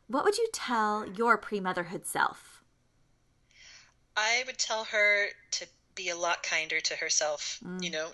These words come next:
Speaker 2: to speak kindly. One of my favorite lessons in the Thirty Days to a Stronger Child book is called positive self-talk. And because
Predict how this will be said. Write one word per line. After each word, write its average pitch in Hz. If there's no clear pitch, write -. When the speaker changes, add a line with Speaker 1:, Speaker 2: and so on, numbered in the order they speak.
Speaker 2:
to -
speak -
kindly. 170
One 180
of 185
my 170
favorite 165
lessons 165
in 160
the 143
Thirty 160
Days 160
to 165
a 160
Stronger 151
Child 151
book -
is 151
called -
positive 147
self-talk. -
And 165
because 170